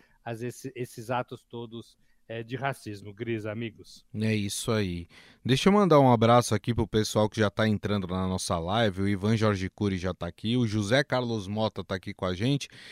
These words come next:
Speaker 2: e o Black Cat também tá aqui com a gente, né?
Speaker 1: Black
Speaker 2: In-,
Speaker 1: Cat.
Speaker 2: in-, inclusive, o, a foto de perfil dele é um gatinho preto, né? O Black Cat tá aqui com a gente.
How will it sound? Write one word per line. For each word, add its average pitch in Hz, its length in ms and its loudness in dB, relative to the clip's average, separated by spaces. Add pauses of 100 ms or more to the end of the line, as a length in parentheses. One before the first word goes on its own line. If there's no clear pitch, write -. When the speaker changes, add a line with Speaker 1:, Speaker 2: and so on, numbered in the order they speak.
(160)
Speaker 2:
e 147 120 8
o 220 100 12
Black 165 640 4
Cat 175 540 6
também 139 320 6
tá 143 140 2
aqui 131 180 -4
com - 100 0
a 120 140 4
gente, 120 640 2
né? 139 340 4
Speaker 1:
Black 165 220 -6 (200)
Speaker 2:
In-, 131 220 4
Speaker 1:
Cat. - 120 -6 (140)
Speaker 2:
in-, 147 340 4
inclusive, 151 880 4
o, 131 280 4
a 113 80 2
foto 143 420 4
de 127 120 0
perfil 127 420 4
dele 123 300 4
é - 20 4
um 160 100 4
gatinho 165 400 2
preto, 123 480 2
né? 107 220 0
O 95 180 -2
Black 101 500 -8
Cat 117 440 -4
tá 113 140 -6
aqui 113 180 -6
com 110 120 -4
a 104 100 0
gente. 107 420 -6